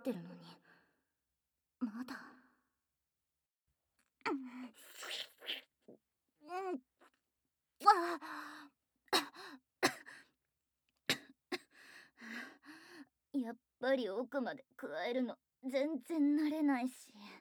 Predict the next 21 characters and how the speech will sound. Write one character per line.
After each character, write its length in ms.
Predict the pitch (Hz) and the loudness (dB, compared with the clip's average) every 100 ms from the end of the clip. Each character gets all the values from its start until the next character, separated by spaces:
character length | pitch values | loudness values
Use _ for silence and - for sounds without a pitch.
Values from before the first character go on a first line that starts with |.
| _ - _ _ _ _ - _ _ _ | _ -20 _ _ _ _ -20 _ _ _
て 120 | 220 | -16
か 180 | - 269 | -6 -6
今、 280 | 190 247 240 196 - - - - - - 262 | 2 4 4 0 -12 -18 -20 -20 -20 -8 2
出 240 | 262 285 | 2 2
し 60 | - | -2
そ 240 | - 403 | 2 4
う 40 | |
だ 80 | 359 | 4
っ 40 | 311 | 2
た 180 | - 247 | 2 0
で 140 | 233 | 0
し 160 | 220 208 | -4 -8
ょ。 80 | |
う 40 | 214 214 - - _ _ _ _ _ _ _ _ _ _ _ - | -6 -6 -10 -18 _ _ _ _ _ _ _ _ _ _ _ -6
う 60 | |
ん、 720 | 208 233 233 208 180 240 311 302 _ _ _ _ _ - | -2 -2 -2 -4 -2 0 0 -2 _ _ _ _ _ 0
怒 380 | 220 220 240 | 0 2 0
っ 60 | 240 _ | -2 _
て 120 | - 185 | -14 -8
な 220 | 196 262 | -2 0
い。 120 | 269 | -2